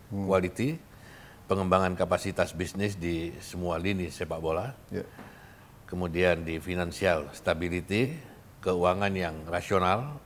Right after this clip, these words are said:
Speaker 1: Ya.
Speaker 2: stabil, dan tumbuh khususnya di level klub.
Speaker 1: Hmm.
Speaker 2: Yang terakhir, football industry,
Speaker 1: Hmm.
Speaker 2: ekosistem yang baik menjadikan industri sepak bola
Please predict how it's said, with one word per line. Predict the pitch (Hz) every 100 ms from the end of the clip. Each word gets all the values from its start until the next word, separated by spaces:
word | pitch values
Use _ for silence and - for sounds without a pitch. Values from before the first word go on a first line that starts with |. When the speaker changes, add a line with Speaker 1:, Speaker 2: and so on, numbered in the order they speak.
| -
Speaker 1:
Ya. | -
Speaker 2:
stabil, | 92 82 90 95 104 123 - 82
dan | 85 78 78 85
tumbuh | 98 95 110 117 - -
khususnya | 87 87 95 101 98 85
di | 82 80 78
level | 90 85 82
klub. | 101 90 - - - - - -
Speaker 1:
Hmm. | 95 92 - - - -
Speaker 2:
Yang | 95 101
terakhir, | 104 101 120 123 123 98 104
football | 104 95 98 101 95
industry, | 90 85 - 87 95 135
Speaker 1:
Hmm. | - 104 104 - - - -
Speaker 2:
ekosistem | 92 95 - 98 - 113 104
yang | 92 85
baik | 85 117 - - - - - - - - -
menjadikan | 87 85 85 87 98 98 104
industri | 85 85 87
sepak | 82 87 82
bola | 82 85 107 -